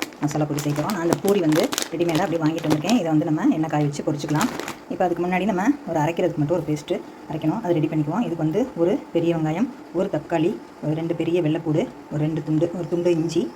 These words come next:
இஞ்சி, கொஞ்சம் மல்லி, ஒரு இந்த காரத்துக்கு தகுந்த அளவு பச்சை மிளகா, நான் மூணு மிளகா எடுத்திருக்கேன். இதுல கொஞ்சமா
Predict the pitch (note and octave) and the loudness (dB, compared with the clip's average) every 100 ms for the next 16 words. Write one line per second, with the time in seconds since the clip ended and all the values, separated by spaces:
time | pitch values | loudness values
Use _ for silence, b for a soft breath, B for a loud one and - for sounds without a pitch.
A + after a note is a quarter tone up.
0 | - - - - - - - E3+ D#3+ A3 | -14 -20 -20 -20 -20 -18 -6 -4 -2 -4
1 | - E3+ E3 D#3 D#3+ G3 - B B - | -2 -2 0 0 0 0 -2 B B -4
2 | E3+ A#3 - D#3 E3 E3 D#3+ D3 D3 D3 | 0 0 -2 -2 0 -2 -2 0 2 2
3 | F3+ - - D3 D3 D#3+ C#3+ C#3 D3+ D#3 | 0 -2 -8 -8 -6 -4 -4 -2 0 2
4 | D3+ D#3 D#3 D3+ D3 A#3+ - B B F#3 | 0 0 -4 -4 -4 -6 -8 B B -4
5 | E3+ F3 F3+ F#3 | -2 0 0 0